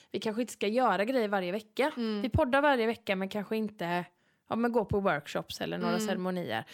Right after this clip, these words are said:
Speaker 1: Så var det inte att vi tänkte så här att, ja, snart kommer vi ändå aldrig kunna göra det.
Speaker 2: Nej, precis. Exakt.
Speaker 1: Det är så, åh, det är så, eh, galet. Men det var ju en
Speaker 2: Ja.
Speaker 1: asnice grej som Lunchbeat hade igår.
Speaker 2: Ja!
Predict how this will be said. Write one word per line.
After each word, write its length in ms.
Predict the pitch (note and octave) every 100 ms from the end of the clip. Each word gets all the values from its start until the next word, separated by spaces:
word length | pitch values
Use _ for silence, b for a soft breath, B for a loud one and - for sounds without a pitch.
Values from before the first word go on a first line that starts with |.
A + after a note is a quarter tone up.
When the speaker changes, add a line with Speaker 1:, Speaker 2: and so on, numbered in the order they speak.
| B B
Speaker 1:
Så 160 | - G3+
var 80 |
det 60 | A3+
inte 200 | E4 A#3
att 80 | G3+
vi 120 | F3
tänkte 420 | - A3 F3+ F3+
så 120 | F3+
här 240 | F#3 B2+ D#3 b b b
att, 280 | G3+ - - b b b b b b b _ _ _ _ _ _
ja, 80 | -
snart 340 | - B3 E3
kommer 180 | - C4+
vi 100 | C#4+
ändå 240 | D4 B3+ G#3+
aldrig 260 | - E3+
kunna 180 | - E4
göra 180 | G#4 A#3+
det. 100 | C#3
Speaker 2:
Nej, 280 | C4+ D4+ D#4+
precis. 720 | D4 B3 D4+ A#3+ F3 - - _ _ _ -
Exakt. 460 | G#3+ - A#3 - - _ _ _ _ _ _ _ _ _ _
Speaker 1:
Det 60 | B3
är 40 |
så, 280 | A3+ A#3 A3+
åh, 240 | B3+ D4+ D4
det 80 | C4 C#4
är 40 | B3
så, 460 | - C#4+ G#3+ G3+
eh, 500 | G3+ G3+ G3+ G3+ G#3 F#3+ G#3 - A3
galet. 520 | A#3+ C4+ F#3 E4 -
Men 180 | D#4+ D4+
det 120 | F#4
var 100 | G4
ju 80 | D#4
en 100 | D4
Speaker 2:
Ja. 120 | D#4
Speaker 1:
asnice 360 | C4 D4 F4 -
grej 160 | E4 G#3+
som 160 | C4
Lunchbeat 420 | C4+ G3 - E4+
hade 200 | G#4+ D4+
igår. 240 | G#3+ F3+ -
Speaker 2:
Ja! 800 | A3 C4 D4 D#4+ D#4+ D#4+ B3 F3+